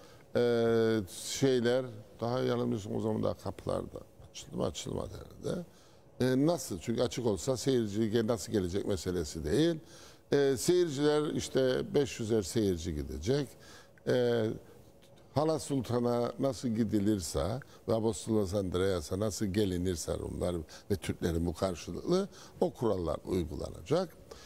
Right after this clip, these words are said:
Sahalarda işte semboller, ulusal semboller olup olmayacağı vesaireleri. Gitti Ömer Adal.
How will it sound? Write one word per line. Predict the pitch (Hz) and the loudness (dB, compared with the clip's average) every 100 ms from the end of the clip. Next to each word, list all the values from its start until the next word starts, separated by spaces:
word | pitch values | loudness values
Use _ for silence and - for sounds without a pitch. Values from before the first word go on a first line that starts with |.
| - | -18
Sahalarda | - 180 170 151 139 120 120 123 | -4 0 2 2 0 2 2 2
işte | - 135 | 0 -2
semboller, | - 135 127 120 110 | 2 2 4 4 4
ulusal | 110 117 101 113 104 | 2 2 2 0 -2
semboller | - 104 104 98 87 | 0 2 2 2 2
olup | 87 90 95 92 | 0 0 0 0
olmayacağı | 98 95 82 85 76 87 113 | 0 0 0 -2 -2 0 2
vesaireleri. | 208 - 151 117 76 - - - - - - - - - - - - - - - - - | 2 2 0 0 -6 -12 -16 -20 -20 -10 -10 -10 -18 -20 -20 -20 -20 -20 -20 -20 -10 0
Gitti | 294 - 233 | 0 2 2
Ömer | 175 135 117 | 4 4 2
Adal. | 98 113 156 | 2 2 0